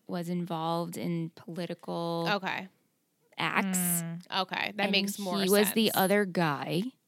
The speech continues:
Speaker 2: Okay.
Speaker 3: Right. He
Speaker 1: And
Speaker 3: was the
Speaker 1: s-
Speaker 3: radical
Speaker 2: Mm-hmm,
Speaker 1: Yeah.
Speaker 2: mm-hmm, mm-hmm.
Speaker 3: activist
Speaker 1: Let's
Speaker 3: type of
Speaker 1: do this
Speaker 3: dude.
Speaker 1: shit. This is what I always took it as. And
Speaker 2: Right.
Speaker 1: perhaps I'm missing things all along, right? But this is what I always took it as. And
Speaker 2: No, that makes sense.
Speaker 1: because he does say, like, "I'm, you know,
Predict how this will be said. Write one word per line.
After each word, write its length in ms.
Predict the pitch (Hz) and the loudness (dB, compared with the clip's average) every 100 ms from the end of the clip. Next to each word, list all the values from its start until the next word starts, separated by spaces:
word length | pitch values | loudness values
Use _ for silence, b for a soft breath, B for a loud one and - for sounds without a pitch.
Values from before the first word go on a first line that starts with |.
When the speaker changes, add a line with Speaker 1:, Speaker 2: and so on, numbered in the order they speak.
| - | -8
Speaker 2:
Okay. 180 | 180 - - _ - | -8 -8 -20 _ -16
Speaker 3:
Right. 280 | - _ - _ _ - | -16 _ -20 _ _ -4
He 60 | 214 | 2
Speaker 1:
And 60 | |
Speaker 3:
was 140 | 196 226 | 4 6
the 80 | 202 | 4
Speaker 1:
s- 60 | |
Speaker 3:
radical 840 | 180 170 160 170 175 147 110 113 208 _ | 4 0 -2 -4 0 0 0 -2 -6 _
Speaker 2:
Mm-hmm, 140 | 247 277 | 0 4
Speaker 1:
Yeah. 440 | 302 254 196 180 | 8 8 8 6
Speaker 2:
mm-hmm, 60 | 185 | 4
mm-hmm. 180 | 180 185 | 0 0
Speaker 3:
activist 440 | 170 180 165 - | -2 0 -2 0
Speaker 1:
Let's 140 | 208 190 | 4 4
Speaker 3:
type 200 | 180 175 | 4 4
of 40 | |
Speaker 1:
do 160 | 233 226 | 4 6
this 220 | 226 - | 6 6
Speaker 3:
dude. 60 | - | 4
Speaker 1:
shit. 200 | 175 - | 2 4
This 180 | 262 302 | 2 4
is 140 | 349 | 6
what 140 | 311 254 | 8 10
I 220 | 214 214 - | 10 6 2
always 260 | 185 170 160 | 4 4 2
took 220 | 170 - | -4 -2
it 80 | 156 | -2
as. 180 | 151 | 0
And 80 | 165 | 2
Speaker 2:
Right. 120 | 180 147 | 2 4
Speaker 1:
perhaps 380 | 180 175 214 226 | 2 2 2 2
I'm 160 | 233 | 4
missing 400 | 247 302 294 294 | 4 4 4 4
things 260 | 285 277 240 | 4 4 6
all 260 | 202 196 190 | 4 4 4
along, 240 | 165 131 | 2 0
right? 280 | 175 190 202 | 0 0 0
But 160 | 208 | 0
this 180 | 220 226 | 2 0
is 80 | 233 | 2
what 80 | 226 | 4
I 80 | 208 | 4
always 160 | 202 202 | 2 0
took 100 | 202 | -2
it 60 | |
as. 160 | 196 185 | -2 0
And 240 | 180 175 | -2 0
Speaker 2:
No, 100 | 349 | 0
that 140 | 302 285 | 0 -2
makes 200 | 311 - | -4 -4
sense. 440 | 220 196 208 - - _ _ _ - b b b b _ | -2 -2 -2 -10 -14 _ _ _ -20 b b b b _
Speaker 1:
because 300 | 254 247 294 | -6 0 2
he 100 | 285 | 2
does 240 | 262 277 247 | 2 2 4
say, 240 | 302 254 | 4 4
like, 220 | 175 165 | 4 0
"I'm, 340 | 156 185 240 - - | -2 -2 -2 -4 -6
you 100 | 190 | -6
know, 280 | 147 143 | -4 -6